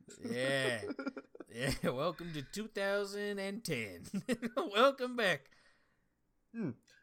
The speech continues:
Speaker 2: Go-, going off of the, going back to your, uh, your, your food with the potatoes in Idaho, you've got,
Speaker 1: Oh.
Speaker 2: uh, North Dakota and Louisiana.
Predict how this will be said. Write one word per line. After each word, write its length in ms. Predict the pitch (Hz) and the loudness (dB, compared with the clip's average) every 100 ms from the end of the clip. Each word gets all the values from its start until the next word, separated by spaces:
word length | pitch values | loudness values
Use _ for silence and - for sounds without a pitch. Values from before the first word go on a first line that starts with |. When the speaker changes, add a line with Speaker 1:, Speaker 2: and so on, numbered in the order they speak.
| _ | _
Speaker 2:
Go-, 180 | 240 240 | 0 2
going 280 | 196 277 247 | 6 8 8
off 200 | 226 220 | 6 6
of 120 | 214 | -2
the, 240 | 185 170 147 | 4 4 4
going 220 | 190 202 | 0 2
back 320 | 175 185 185 - | 6 6 6 -2
to 80 | 190 | -4
your, 340 | 170 170 160 | 2 4 8
uh, 400 | 156 156 151 143 - - _ _ _ _ _ _ _ _ _ - | 8 8 8 6 2 -12 _ _ _ _ _ _ _ _ _ 0
your, 160 | 143 143 | 0 2
your 120 | 139 | 0
food 440 | - 175 196 214 | 2 2 2 0
with 160 | 190 180 | -6 -4
the 80 | 139 | -6
potatoes 500 | 185 180 180 190 175 | -2 2 4 4 2
in 100 | 160 | 4
Idaho, 540 | 170 202 214 226 240 - - _ - | 6 4 2 0 -2 -8 -20 _ -12
you've 220 | 190 - | -10 2
got, 280 | 208 196 185 | 6 8 8
Speaker 1:
Oh. 40 | |
Speaker 2:
uh, 180 | 180 175 165 | 8 6 4
North 320 | 165 233 - | 6 8 6
Dakota 600 | 254 - 359 269 285 466 - - - - _ _ | 0 2 8 10 8 4 -2 -14 -20 -20 _ _
and 240 | 190 170 147 | 8 8 6
Louisiana. 1040 | 135 - 440 311 247 220 175 135 117 | 4 4 4 6 8 10 10 8 4